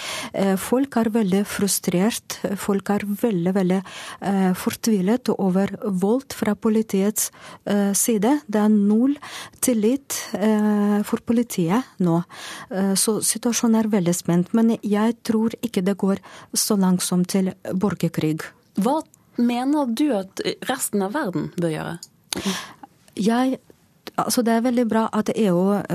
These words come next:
Speaker 1: kom endelig med sanksjoner, eh, men det er for sent. Altså, sanksjonene skulle være på plass i hvert fall i desember måned. Og, eh, tredve, altså tjueseks, eh, bekreftet,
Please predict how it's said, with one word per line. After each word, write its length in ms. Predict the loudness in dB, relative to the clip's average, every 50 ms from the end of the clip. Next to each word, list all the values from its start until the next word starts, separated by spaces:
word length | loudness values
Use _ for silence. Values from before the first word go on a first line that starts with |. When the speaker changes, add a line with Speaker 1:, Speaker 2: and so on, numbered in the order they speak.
| -6 -6 -4
Speaker 1:
kom 280 | -2 0 2 2 2 2
endelig 400 | 2 2 2 2 2 2 2 2
med 220 | 4 4 2 2 2
sanksjoner, 880 | 0 0 0 0 0 -2 -2 -2 0 2 2 4 4 4 4 4 2 0 -6 _ _ _ -20 -18 -16 -14 -14 -14 -12 -6 -2
eh, 480 | 0 0 2 2 2 2 2 2 0 0 2
men 500 | 2 4 4 4 4 4 2 2 2 0 0
det 140 | 0 0 0
er 180 | 2 0 0 0
for 140 | -2 -2 -4
sent. 560 | -2 -2 -2 -2 -2 -2 -4 -6 -6 -8 -12 -18 _ _ _ -4 -2
Altså, 400 | -2 0 0 0 0 0 0 0
sanksjonene 560 | 0 0 0 0 0 -2 0 2 2 2 2 0
skulle 300 | 0 -2 -2 -2 0 0
være 220 | 0 0 0 -2 -2
på 140 | -2 -2 -2
plass 300 | 0 0 -2 0 0 -2
i 60 | 0
hvert 140 | 0 -2 0
fall 200 | 0 -2 -2 0 0
i 100 | -2 0
desember 500 | 0 0 0 2 2 2 2 2 0 0
måned. 420 | 0 2 2 2 2 0 0 -2 -6 -10 -10 -8 -6 -6 -6 -6 -4
Og, 260 | -2 0 0 2 2 2 2 2 2 2 0 0
eh, 240 | 0 2 2 2 0 0 _
tredve, 680 | -4 -2 0 0 0 0 0 0 2 2 2 0 0 -2
altså 240 | -2 -2 -2 -2
tjueseks, 840 | -2 -2 0 0 0 0 0 0 0 -2 -2 -2 -2 -2 -2 -4 -4 -4
eh, 300 | -4 -2 -2 -4 -2 -2
bekreftet, 720 | -2 -2 -2 -2 -2 -4 -4 -2 -2 -2 -2 -2 -6 -12